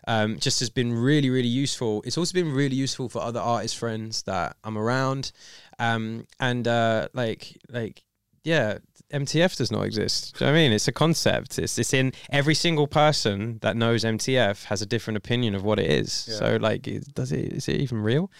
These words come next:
Speaker 1: Um, so it's, it's just an in-, it's a reminder to, like, not sort of let your hyper self
Speaker 2: Mm.
Speaker 1: completely consume you or think that that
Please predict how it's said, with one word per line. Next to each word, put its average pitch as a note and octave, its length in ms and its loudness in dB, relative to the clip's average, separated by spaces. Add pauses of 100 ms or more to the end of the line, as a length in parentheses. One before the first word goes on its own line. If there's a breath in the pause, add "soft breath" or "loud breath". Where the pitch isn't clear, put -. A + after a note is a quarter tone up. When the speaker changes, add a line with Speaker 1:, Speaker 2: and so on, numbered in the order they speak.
(300 loud breath)
Speaker 1:
Um, A#2+ 400 0 (340 loud breath)
so F#3 140 4
it's, F3+ 220 4
it's E3+ 160 -2
just F3 160 0
an F3 60 0
in-, F3+ 140 2
it's D3+ 160 0
a D#3 80 4
reminder D3+ 680 4
to, - 180 -4
like, A#2 180 2
not B2 340 0 (100)
sort - 280 -4
of A2+ 220 -8 (220)
let B2 420 0 (180)
your A#2 400 0
hyper A#2 400 -2
self - 340 -4
Speaker 2:
Mm. - 20 -20
Speaker 1:
completely B2 800 -2
consume A#2 500 -4
you G2 260 -6
or G#2 140 -8
think A#2 300 -6
that A2 120 -6
that A#2+ 160 0